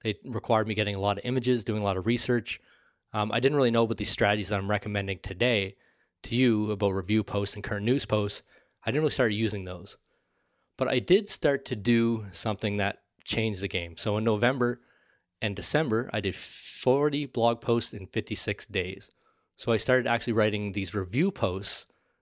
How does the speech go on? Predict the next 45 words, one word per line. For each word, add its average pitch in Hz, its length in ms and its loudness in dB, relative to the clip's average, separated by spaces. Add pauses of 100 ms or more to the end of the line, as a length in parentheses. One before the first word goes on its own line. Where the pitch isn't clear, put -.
(140)
about 123 320 4 (340)
journal 110 300 2
papers. - 560 -6 (460)
So 117 160 2
each - 160 0
paper 160 180 6
that 135 80 6
I 120 40 4
read 101 320 2
every 104 200 0
day, 95 240 2
and 90 140 -8 (160)
as 104 200 0
a 98 120 0
P - 160 2
H 101 180 -2
D 104 160 0
student 101 580 -2 (440)
coming 104 240 -2
into 101 400 -2
writing 101 260 0
my 92 120 -2
thesis, - 340 -2
I 107 80 2
was 95 120 -2
reading 95 220 -2
a 85 80 -8
lot. 90 340 -4 (720)
I 113 80 4
would 117 160 4
make 127 180 4
notes 117 300 4
on 107 80 0
the 101 60 0
back 101 200 4
of 107 60 0
that 95 140 0
paper. - 420 0
I'd 98 220 -2
summarize 107 380 0
the 101 60 -8
three 135 240 0
key 143 200 -4
main 120 240 0
points, 123 400 -4